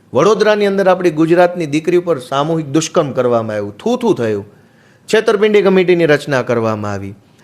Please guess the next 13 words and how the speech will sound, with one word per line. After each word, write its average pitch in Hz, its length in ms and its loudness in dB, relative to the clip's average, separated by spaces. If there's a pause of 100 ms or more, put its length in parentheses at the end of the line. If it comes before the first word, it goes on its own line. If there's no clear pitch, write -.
(240)
ત્યાર 196 220 2
પછી 220 580 2 (800)
આપણે 185 460 2
ભાવનગરમાં 180 920 2 (840)
ડમી 240 240 4
વિદ્યાર્થી 202 480 2
કાંડ 131 260 0
થયું, 98 340 -10 (760)
ડમી 208 260 2
વિદ્યાર્થી 202 440 2
બેસાડી 190 400 2
સરકારી 175 420 2
પરીક્ષા, 156 480 -4